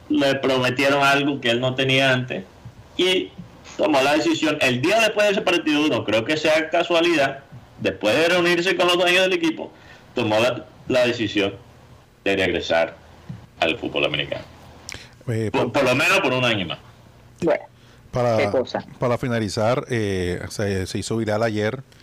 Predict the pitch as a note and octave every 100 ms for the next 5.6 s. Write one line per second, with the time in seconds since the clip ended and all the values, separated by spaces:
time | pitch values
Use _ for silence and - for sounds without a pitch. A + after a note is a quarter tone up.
0 | - - - - - A#2 A2 A#2+ A#2 A#2
1 | B2+ B2 G#2 A2 G2 - - A2 A#2 A#2
2 | B2 B2 A#2 G2 G#2 G2 A2 A#2+ A2+ C3
3 | D3 - A2+ G#2+ G2+ B2 A#2 A2 - G#2
4 | G#2 A#2 A#2 A2 G2 - G2+ F2+ - F#2
5 | - A#2 A2 G2 F2+ E2